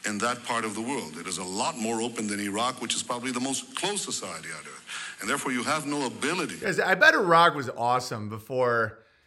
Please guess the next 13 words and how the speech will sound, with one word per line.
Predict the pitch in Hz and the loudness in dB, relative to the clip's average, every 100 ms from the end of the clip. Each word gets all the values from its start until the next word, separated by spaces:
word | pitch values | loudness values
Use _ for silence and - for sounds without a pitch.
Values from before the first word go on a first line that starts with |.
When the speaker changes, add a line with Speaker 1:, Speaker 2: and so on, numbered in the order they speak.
| _ _ | _ _
Speaker 2:
uh, | - 127 | -2 -2
the | 127 | -2
Judeo-Christians | 117 131 139 143 135 - 135 - 131 110 | -4 0 2 4 2 0 -2 -2 -6 -6
bombed | 131 127 131 127 | -2 0 0 0
it | 123 127 | -4 -4
into, | 127 123 - - | -8 -8 -12 -12
and | - 240 | 0 4
everyone's | 233 247 254 | 4 4 4
like, | 262 | 6
"Oh, | 330 | 6
they're | 349 247 | 6 4
killing | - 392 370 220 | 4 4 4 6
Christians." | 370 370 349 262 - | 8 8 6 0 0